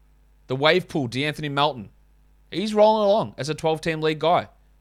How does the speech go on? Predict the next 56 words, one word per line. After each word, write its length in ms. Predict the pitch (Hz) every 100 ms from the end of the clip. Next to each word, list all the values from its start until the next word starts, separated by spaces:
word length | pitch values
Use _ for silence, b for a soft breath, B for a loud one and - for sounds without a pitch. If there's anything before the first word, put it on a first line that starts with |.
| _ -
Dillon 200 | 156 139
Brooks' 380 | 156 - 147
return, 520 | 139 123 143 151 151 135 _ _ -
I 80 | 107
don't 120 | 104
know, 180 | 131 175
'cause 200 | - 101
Memphis 360 | 101 110 113 -
tells 260 | - 104
us 100 | 104
jack 260 | - 107 104
shit. 280 | - 165 - b b b b b
Um, 440 | - 120 127 123 117
that's 340 | 135 - -
coming 260 | - 143 127
at 100 | -
some 220 | 147 208
point, 240 | 131 143
maybe, 320 | 104 143 208 113
I 60 |
guess, 280 | 117 190 -
assume, 500 | 101 - 143 220 233
maybe, 380 | 143 113 185 208
some 280 | - - 127
sort 220 | 147 190
of, 180 | 226 -
I 100 | 104
guess, 380 | 170 - - -
I 60 |
don't 100 | 117
know. 100 | 180
It 580 | 175 - _ _ _ -
doesn't 180 | 165 180
matter, 160 | 208 120
'cause 220 | - 131
Melton 260 | 160 180
is 80 | 175
putting 180 | - 170
up 140 | 160
good 100 | 170
numbers, 380 | 165 180 127 - - b b
and 160 | 131 147
he 140 | 151
is, 180 | 151 143
at 220 | - 127 127
this 160 | 139
stage, 360 | - 131 131 123
a 120 | 117
twelve 300 | - 127 123
team 200 | 123 120
league 220 | 120 120
player. 240 | - 127 123
While 120 | 127
Big 340 | - 170 170
Steve 340 | - 170 180 139
Adams 480 | 139 131 - -